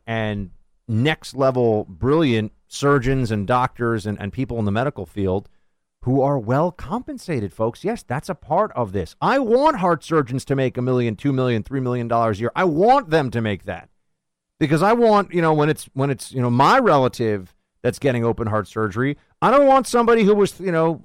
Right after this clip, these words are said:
middle of the class in, in, in high school and, and third tier in grad school. No. I want somebody who is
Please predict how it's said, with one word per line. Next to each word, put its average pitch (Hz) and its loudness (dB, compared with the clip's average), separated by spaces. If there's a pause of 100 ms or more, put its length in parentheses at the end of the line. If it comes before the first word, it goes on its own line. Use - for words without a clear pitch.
middle 208 4
of 196 0
the 190 -2
class 190 0
in, 160 -4
in, 151 -4
in 143 -8
high 180 0
school 143 0
and, 135 -2
and 135 -2
third 185 0
tier 180 2 (280)
in 160 2
grad 226 4
school. 101 -4
No. 240 2 (800)
I 175 0
want 233 0
somebody 190 0
who 165 2
is 160 0